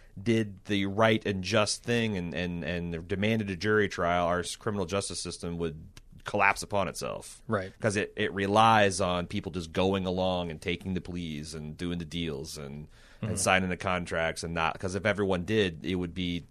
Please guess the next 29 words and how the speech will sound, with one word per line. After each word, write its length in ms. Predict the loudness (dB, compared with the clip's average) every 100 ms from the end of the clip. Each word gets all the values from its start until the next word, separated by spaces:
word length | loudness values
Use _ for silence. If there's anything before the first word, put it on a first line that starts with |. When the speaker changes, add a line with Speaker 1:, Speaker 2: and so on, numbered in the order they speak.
| -6
Speaker 1:
noon 380 | 0 2 0 0
before 300 | -2 -2 -2
they 100 | 0
got 220 | 0 0
to 160 | -4 -4
the 60 |
trash 300 | 2 2 2
pickup 280 | -2 -10 -8
site. 360 | -6 -4 -6 -10 -20 -20 -8
Speaker 2:
Yeah. 200 | -6 -4
Speaker 1:
Everybody 320 | -2 2 4 4
get 100 | 2
Speaker 2:
Which 60 |
Speaker 1:
five 220 | 4 4 4
minutes 220 | -2 -4
of 60 | -2
time 320 | 0 2 0
and 100 | -4
it's 80 | -2
time 200 | -2 -2
to 60 |
head 160 | -4 -2
back. 300 | -2 -2 -8 -16 -10 0
Speaker 2:
I 120 | 0
would 100 | 0
say 420 | 0 0 -2 -6
too 220 | -2 -2 0
fucking 340 | 0 -2 -4
bad. 460 | 0 0 -2 -8